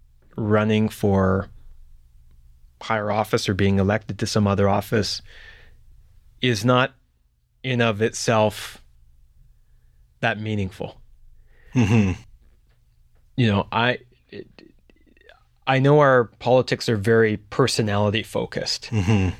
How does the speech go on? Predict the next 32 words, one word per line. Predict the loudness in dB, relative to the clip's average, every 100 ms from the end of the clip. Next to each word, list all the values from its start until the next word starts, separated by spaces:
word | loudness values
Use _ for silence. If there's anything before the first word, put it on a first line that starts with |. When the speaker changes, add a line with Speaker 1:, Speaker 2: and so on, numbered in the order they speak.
| -10
Speaker 1:
So, | -2 0 2 0 -4 -14 -8
you | -4
know, | -2 -2
it | -4 -4
becomes | -6 -2 -2 0
about | 0 0 -2 -4
sort | -4 0 0
of | 0 -4 -18 -20 _ _
the | -2 2 2
individual, | 2 2 0 0 0 2 2 -2 -6 -18 -20 -8
right? | -2 -2 -2 -6 -20 -20 -20 _ _ _ _ _ _
For | -6 -2
me, | 0 2 4 2 0 -4 _ _ _ _ _ _ _ _ _ _ _ _
what | 2 2
I | 2
feel | 2 2 2
is | 2
important | 0 0 0 -2 -2 -4
is | -4 -2
that | 0 -2 -2 -8 _ _ _ _ _ _ _ _
the, | -4 0 2 2 0 -2
the |
values | 0 2 2 0 -2 -4
and | -4 -4 -4 -8 -20 _ -4
the | 0
ideas, | 2 2 2 2 4 2 0 -2 -8 -14 _ _ _ _ _ _
the | -6
things | 0 0 0
that | 0 2
I | 0
think | -2 -6 -4
are | -2 0 -2